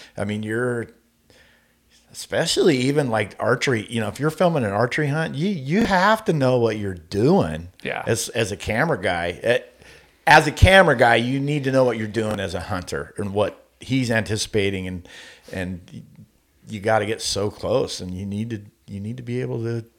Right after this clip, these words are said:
Speaker 1: have the ability to be stealthy,
Speaker 2: Yeah.
Speaker 1: you know, and, and, uh,
Speaker 2: I did a lot with, uh, Hunter Specialties for a lot of years, and, and we'd have camera guys there. And,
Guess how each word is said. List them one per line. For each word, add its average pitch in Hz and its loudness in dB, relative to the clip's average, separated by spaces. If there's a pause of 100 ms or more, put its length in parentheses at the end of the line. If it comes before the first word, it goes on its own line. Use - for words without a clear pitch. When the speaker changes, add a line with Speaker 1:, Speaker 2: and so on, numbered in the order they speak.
Speaker 1:
have 117 -6
the 123 -8
ability 117 -2
to 113 -12
be 113 -6
stealthy, 110 -8
Speaker 2:
Yeah. 127 -4
Speaker 1:
you 104 -6
know, 101 -6
and, 92 -12 (580)
and, 90 -16
uh, 87 -16 (100)
Speaker 2:
I 131 -2
did 139 -2
a 123 -4
lot 131 0
with, 120 -10
uh, 127 -6 (180)
Hunter 139 -4
Specialties 127 -8
for - -12
a 123 -10
lot 123 -8
of 123 -12
years, 120 -8
and, 120 -10 (380)
and 123 -12
we'd 123 -10
have 123 -10
camera 120 -12
guys 117 -10
there. 117 -10
And, 113 -16